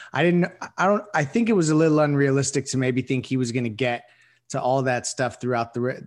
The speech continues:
the, this entire season. Um, I, I can't really explain what it is other than just the high impact plays. Like, the, there's these down nights where he's basically non-existent, scoring six points, three points, things like that.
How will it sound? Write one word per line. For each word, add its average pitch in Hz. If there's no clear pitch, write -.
the, 135
this 127
entire 117
season. 143
Um, 117
I, 135
I 143
can't 233
really 240
explain 165
what 151
it 151
is 160
other 160
than 151
just 139
the 135
high 139
impact 120
plays. 113
Like, 120
the, 135
there's 135
these 123
down 143
nights 135
where 123
he's 120
basically 131
non-existent, 127
scoring 123
six 131
points, 123
three 131
points, 123
things 127
like 120
that. 123